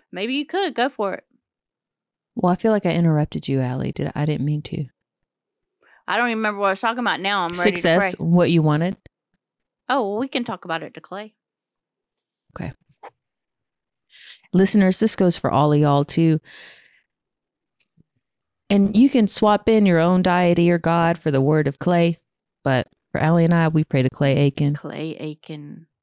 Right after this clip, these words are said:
Speaker 2: If anybody has any, uh, connections to Clay Aiken or Ruben Studdard, we would be
Speaker 1: Let,
Speaker 2: greatly
Speaker 1: uh,
Speaker 2: inclined.
Speaker 1: the Velvet Teddy Bear, let us know.
Speaker 2: They got a new album out,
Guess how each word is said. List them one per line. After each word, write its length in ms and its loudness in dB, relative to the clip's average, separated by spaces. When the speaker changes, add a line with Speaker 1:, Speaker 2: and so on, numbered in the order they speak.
Speaker 2:
If 120 2
anybody 380 6
has 280 2
any, 360 0
uh, 220 -2
connections 460 0
to 80 -2
Clay 260 0
Aiken 300 2
or 100 4
Ruben 300 2
Studdard, 420 2
we 100 4
would 80 2
be 80 -4
Speaker 1:
Let, 100 -2
Speaker 2:
greatly 280 2
Speaker 1:
uh, 20 6
Speaker 2:
inclined. 300 2
Speaker 1:
the 120 0
Velvet 600 -4
Teddy 460 -8
Bear, 560 -4
let 200 -8
us 260 -10
know. 680 -10
Speaker 2:
They 80 2
got 160 0
a 80 4
new 160 4
album 380 2
out, 280 2